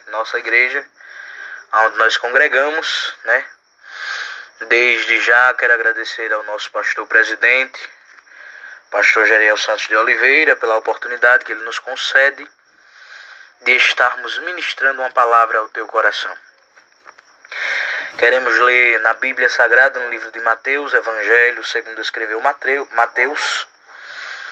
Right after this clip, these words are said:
capítulo de número oito, versículos do um ao três, que diz assim:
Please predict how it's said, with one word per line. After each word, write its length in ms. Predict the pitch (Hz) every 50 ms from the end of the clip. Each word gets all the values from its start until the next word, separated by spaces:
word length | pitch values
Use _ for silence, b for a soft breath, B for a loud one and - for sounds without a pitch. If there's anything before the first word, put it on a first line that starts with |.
| B B B B - -
capítulo 920 | - 123 - - - _ _ - 185 - _ _ - - 170 165 165 156
de 120 | 147 139 135
número 280 | 131 131 139 151 156
oito, 540 | 151 143 147 156 165 170 180 - - - 165 160 - -
versículos 1200 | - 139 135 135 - - - - - - 180 175 - - - - 156 156 156 - - - - - - _ B B B B B B B B B B B B B B B B B B _ _ - - - - - - - - -
do 160 | 131 127 131
um 340 | 143 151 165 175 175 170 160
ao 160 | 156 147 131
três, 580 | - - 123 117 110 110 104 - - - - -
que 180 | - - 120
diz 160 | 117 113 110 113
assim: 320 | 113 113 - - - -